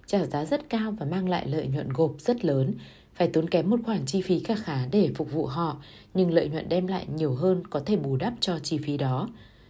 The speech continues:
Khách hàng nhóm B là những nhà phân phối, có khuynh hướng đặt những đơn hàng lớn và tốn rất ít chi phí để phục vụ họ. Tuy nhiên, vì một lý do nào đó,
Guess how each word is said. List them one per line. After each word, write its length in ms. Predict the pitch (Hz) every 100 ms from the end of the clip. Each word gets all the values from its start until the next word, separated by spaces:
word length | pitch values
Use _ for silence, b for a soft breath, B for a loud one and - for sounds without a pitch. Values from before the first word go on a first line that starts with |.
| B B B - _ - _
Khách 260 | - 262 262
hàng 240 | 202 143
nhóm 240 | 131 127 135
B 40 | 170 147 135
là 80 | 143
những 260 | 131 208
nhà 180 | 226 160
phân 200 | - 156
phối, 320 | 135 143 139 - B B
có 100 | 185
khuynh 200 | 180 240
hướng 240 | 185 165 190
đặt 180 | 214 -
những 200 | 165 208
đơn 120 | 202
hàng 220 | 175 135
lớn 300 | 135 127 170
và 140 | 185 139
tốn 220 | 135 131
rất 200 | 131 247
ít 140 | 277 285
chi 160 | - 170
phí 300 | - 139 123
để 260 | 196 196 131
phục 180 | 139 -
vụ 120 | 131
họ. 320 | 135 156 135 B B B B
Tuy 120 | - 226
nhiên, 340 | 220 220 202 B B -
vì 100 | 180
một 200 | 170 151
lý 120 | 156
do 180 | 240 226
nào 180 | 202
đó, 340 | 135 139 131